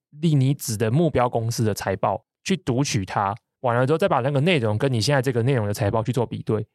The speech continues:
在那个 demo 里面，他就立刻生出了一张表，比如说这家公司是谁，然后另外 A 公司的营收、毛利、净利是多少，B 公司的营收、毛利、净利是多少，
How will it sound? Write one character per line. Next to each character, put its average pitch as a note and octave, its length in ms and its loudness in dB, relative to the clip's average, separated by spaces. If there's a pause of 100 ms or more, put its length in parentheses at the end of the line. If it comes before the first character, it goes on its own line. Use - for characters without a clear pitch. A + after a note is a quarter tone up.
在 G3 120 2
那 G3 80 2
个 D#3+ 100 2
demo D3+ 280 2
里 G#2+ 100 -2
面， C3 160 2
他 B2+ 120 0
就 C3 100 0
立 D3 160 0
刻 C#3+ 140 0
生 C3+ 240 -2
出 C3+ 160 0
了 A2+ 40 -2
一 D#3+ 80 -2
张 A#2 240 -2
表， - 280 -8 (340)
比 - 80 -4
如 B2 80 2
说 C#3 220 2
这 D3 120 -2
家 C#3 160 2
公 C3+ 220 0
司 C3 180 2
是 C3+ 140 2
谁， - 320 -2
然 C3 100 2
后 A2+ 80 2
另 C#3+ 140 2
外 C#3+ 140 2
A D#3+ 120 2
公 D#3 200 0
司 C#3 260 0
的 B2 220 -2
营 A#2 200 2
收、 B2 360 2
毛 A2+ 260 0
利、 A#2+ 340 2
净 C3 220 0
利 C3 100 2
是 A#2+ 120 0
多 G#2+ 180 0
少， - 300 -4
B B2 160 0
公 B2+ 180 0
司 B2 140 -2
的 A2 100 0 (220)
营 A#2+ 180 2
收、 B2 180 0
毛 G#2+ 180 -2
利、 A2+ 100 -2
净 A2+ 120 -2
利 A2+ 120 2
是 G2+ 100 -6
多 G#2+ 180 -4
少， - 240 -6